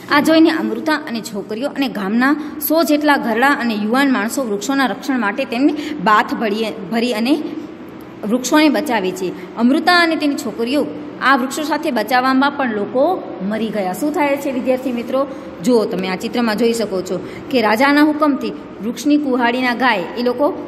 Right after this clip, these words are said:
લાકડા કાપવાના હતા, પરંતુ ગામવાળા લોકો વૃક્ષને બચાવી અને પોતે મરી જાય છે અને વૃક્ષને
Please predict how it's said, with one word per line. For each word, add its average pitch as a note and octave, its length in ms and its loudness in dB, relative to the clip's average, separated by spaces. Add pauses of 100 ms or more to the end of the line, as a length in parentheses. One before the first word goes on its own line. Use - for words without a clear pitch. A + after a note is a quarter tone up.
લાકડા A#3 320 2
કાપવાના G3+ 400 -4
હતા, F3 180 -6 (220)
પરંતુ C4 300 0
ગામવાળા A#3+ 440 2
લોકો C#4+ 240 2
વૃક્ષને A3+ 380 0
બચાવી B3+ 420 0
અને B3 100 0
પોતે A#3+ 440 -2
મરી B3 280 2
જાય A#3+ 180 2
છે A3 140 -4
અને G3+ 140 -2
વૃક્ષને B3+ 480 0